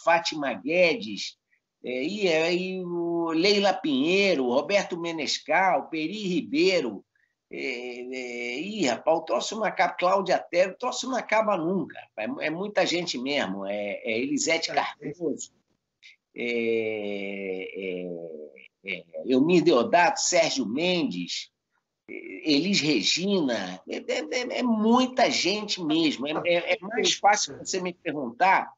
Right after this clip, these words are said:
Speaker 1: Anderson, com quem que eu não toquei? E eu acho que não existe.
Speaker 2: É.
Speaker 1: Na grande fase da M P B, eu acho que eu toquei com todos. É difícil você me, você ver uma pessoa assim que eu não tenha tocado.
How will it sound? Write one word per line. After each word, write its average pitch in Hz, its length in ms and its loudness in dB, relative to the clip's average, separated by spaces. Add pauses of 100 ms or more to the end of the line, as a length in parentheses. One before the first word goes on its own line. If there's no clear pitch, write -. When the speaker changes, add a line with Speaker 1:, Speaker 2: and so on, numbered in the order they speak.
Speaker 1:
Anderson, 156 480 -2
com 214 200 -6
quem 233 260 0
que 233 80 -6
eu 214 120 -2
não 226 280 2
toquei? 160 560 -2 (920)
E 156 80 0
eu 185 80 4
acho 196 160 2
que 214 100 -6
não 226 140 -4
existe. 147 420 0
Speaker 2:
É. 180 40 -2
Speaker 1:
Na 160 120 4
grande - 320 -8 (300)
fase 165 340 4
da 131 160 0
M 135 180 -2
P 120 200 -4
B, 147 320 2
eu 147 120 -2
acho 170 200 -2
que - 80 -8
eu 175 40 -6
toquei 170 320 -4
com 175 200 -8
todos. 104 360 -6 (540)
É - 120 -4
difícil 190 520 0
você 180 60 0
me, 156 280 0 (360)
você 151 180 -6
ver 139 120 -6
uma 156 120 0
pessoa 143 420 -2
assim 170 220 -2
que 170 80 -6
eu 170 60 -4
não 190 300 0
tenha 175 360 -2 (360)
tocado. 117 480 0